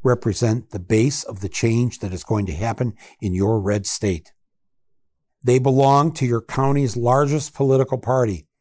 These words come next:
the non-voters party, or the occasional voters party, or the depressed voters party, whatever you want to call it.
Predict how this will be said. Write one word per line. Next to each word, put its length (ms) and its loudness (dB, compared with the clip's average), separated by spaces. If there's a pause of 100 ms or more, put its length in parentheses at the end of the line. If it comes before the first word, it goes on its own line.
(600)
the 100 -2
non-voters 800 2
party, 420 -6 (500)
or 440 -2
the 120 0
occasional 540 2
voters 420 -4
party, 440 -10 (240)
or 340 0
the 160 -2
depressed 520 -2
voters 420 -2
party, 320 -4
whatever 260 0
you 100 2
want 140 0
to 60 -6
call 400 -8
it. 100 -16